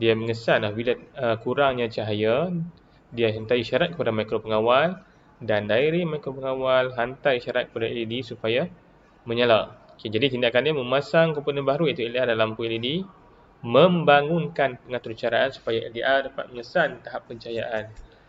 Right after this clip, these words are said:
dan mikro pengawal menghidupkan lampu L E D. Okey, ini contoh dia lah. Kalau contohnya, ni lampu lah sebenarnya, lampu kereta lah. Okey, bila kita lalu kawasan yang gelap, kereta yang kita gunakan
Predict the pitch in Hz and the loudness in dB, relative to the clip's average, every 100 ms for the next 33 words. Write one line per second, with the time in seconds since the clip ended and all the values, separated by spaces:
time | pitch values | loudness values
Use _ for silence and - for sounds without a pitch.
0 | _ _ _ _ - - 117 123 131 123 | _ _ _ _ -20 -14 4 6 6 2
1 | 139 123 123 123 113 113 113 107 110 104 | -2 -2 -2 -4 -6 -6 -6 -4 -6 -4
2 | 104 98 - 104 107 117 110 107 101 107 | -6 -8 -8 -4 -4 -4 -6 -6 -2 2
3 | 135 123 - 113 107 104 101 104 104 104 | 0 -2 -6 -2 0 -2 -2 -6 -6 -6
4 | 110 107 113 113 110 110 131 123 - 113 | -4 -2 0 0 -2 -4 -4 -4 -2 2
5 | 131 135 110 120 123 113 117 110 120 - | 2 2 -2 0 0 -2 -2 -4 -4 0
6 | 107 139 - _ _ _ _ _ _ _ | 0 0 -6 _ _ _ _ _ _ _
7 | 120 127 113 104 104 107 107 110 110 113 | -2 -2 0 0 2 2 4 4 4 2
8 | 107 117 107 113 143 165 - - _ _ | 0 0 0 4 4 2 -4 -20 _ _
9 | _ _ _ _ _ _ - _ - _ | _ _ _ _ _ _ -20 _ -20 _
10 | - 170 - 120 110 113 107 110 110 110 | -10 -4 2 2 2 0 0 2 0 2